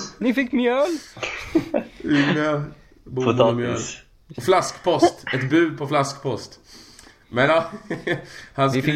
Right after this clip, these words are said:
Speaker 2: skriver
Speaker 1: hela hans värde i löshår, typ.
Speaker 2: Mm. Nej, han kommer... Jag tror faktiskt att han, eh,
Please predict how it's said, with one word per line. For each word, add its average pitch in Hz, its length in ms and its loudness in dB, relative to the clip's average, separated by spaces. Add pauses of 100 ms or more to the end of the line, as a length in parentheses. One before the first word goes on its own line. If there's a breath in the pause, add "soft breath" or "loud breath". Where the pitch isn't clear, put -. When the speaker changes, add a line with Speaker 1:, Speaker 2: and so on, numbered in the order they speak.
Speaker 2:
skriver 165 40 6
Speaker 1:
hela 143 280 6
hans 139 120 2
värde 131 320 0
i 127 40 -6
löshår, 123 560 -2
typ. 95 160 -10 (920 loud breath)
Speaker 2:
Mm. 120 280 -4 (600 loud breath)
Nej, 143 300 4
han 151 240 -6
kommer... 147 520 0
Jag 127 180 0
tror 254 120 -2
faktiskt 135 360 -2
att 110 140 -6
han, 107 420 -4
eh, 101 320 -2